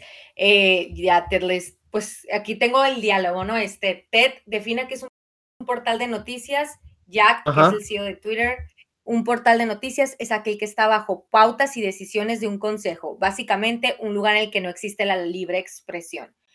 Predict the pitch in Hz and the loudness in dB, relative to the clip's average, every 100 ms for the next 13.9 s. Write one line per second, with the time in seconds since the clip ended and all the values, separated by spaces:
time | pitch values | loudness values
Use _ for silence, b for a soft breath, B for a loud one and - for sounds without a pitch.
0 | b b b 185 180 214 175 - - 214 | b b b -2 4 4 2 -4 -6 -4
1 | 208 196 214 196 202 214 196 185 208 208 | -4 -4 0 0 0 -2 0 0 -2 -2
2 | 214 233 226 - 240 226 247 285 294 285 | -2 0 -2 -4 -8 -6 2 2 2 -4
3 | 277 269 277 247 220 196 - 190 175 _ | 0 0 -2 -4 -4 -4 -2 -4 -4 _
4 | 220 208 214 240 226 196 208 208 202 226 | -4 -4 -2 -4 -4 -4 -2 -4 -6 -6
5 | 247 240 B B B - 233 208 240 240 | -4 -6 B B B 0 0 2 -2 -2
6 | 269 247 214 220 220 226 220 226 226 233 | -6 -2 2 2 2 -4 -2 -4 -2 0
7 | 254 302 - _ _ 226 214 240 233 226 | 0 -2 -12 _ _ -12 -6 -4 -2 -2
8 | 233 220 214 226 220 233 233 - 185 190 | -2 -6 -8 -10 -8 -12 -12 -10 -12 -8
9 | 214 202 180 170 202 196 185 - 196 190 | -8 -8 -12 -10 -8 -8 -8 -4 -4 -2
10 | 175 170 - 190 170 165 170 165 165 175 | -6 -8 -6 -2 -2 -4 -10 -10 -6 -6
11 | 175 170 165 185 190 190 185 170 170 175 | -6 -6 -6 -6 -4 -4 -6 -6 -8 -2
12 | 202 220 254 240 _ _ _ _ _ - | 0 0 -6 -12 _ _ _ _ _ -2
13 | 208 208 208 202 226 208 233 233 | 0 0 -4 -8 -6 2 4 2